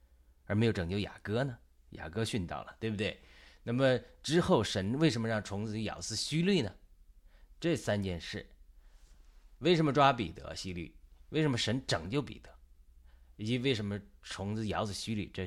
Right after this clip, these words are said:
这是讲到一个属灵的征战，很有意思的。呃，我们人生中都会遇到难处啊，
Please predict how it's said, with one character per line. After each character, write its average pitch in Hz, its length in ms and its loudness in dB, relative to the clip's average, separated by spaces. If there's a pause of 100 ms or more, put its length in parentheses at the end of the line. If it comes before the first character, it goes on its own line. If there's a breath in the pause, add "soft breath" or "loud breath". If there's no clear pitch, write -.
(140)
这 107 160 -4
是 98 240 -6 (200)
讲 80 220 -10
到 92 100 -6
一 95 80 -6
个 90 80 -6
属 85 220 -8
灵 87 140 -6
的 95 100 -4
征 127 280 2
战， 151 220 6 (480 soft breath)
很 120 140 0
有 127 120 4
意 98 140 -2
思 - 200 -10
的。 - 120 -20 (760 soft breath)
呃， 117 320 2 (220)
我 117 160 2
们 151 360 4 (440)
人 127 260 -6
生 143 200 -4
中 131 160 -4
都 156 100 -2
会 143 140 -2
遇 113 80 0
到 85 300 -2 (160)
难 92 320 -6
处 - 180 -6
啊， - 200 -10